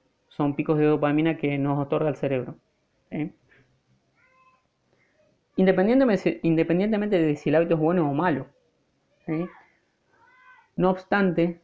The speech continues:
Robin Sharma, en otro de sus libros más conocidos y prestigiosos, que es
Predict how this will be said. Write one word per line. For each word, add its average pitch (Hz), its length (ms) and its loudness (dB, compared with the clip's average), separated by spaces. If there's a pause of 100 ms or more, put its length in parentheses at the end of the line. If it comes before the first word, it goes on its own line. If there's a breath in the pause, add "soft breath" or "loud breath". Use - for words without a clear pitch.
(140)
Robin 160 400 0
Sharma, 165 580 -2 (340)
en 139 880 -6
otro 156 280 0
de 147 100 2
sus 139 380 -6 (200)
libros 151 280 2
más 160 200 -2
conocidos 156 500 0
y 151 40 -4
prestigiosos, 156 580 -4
que 151 120 -2
es - 180 -10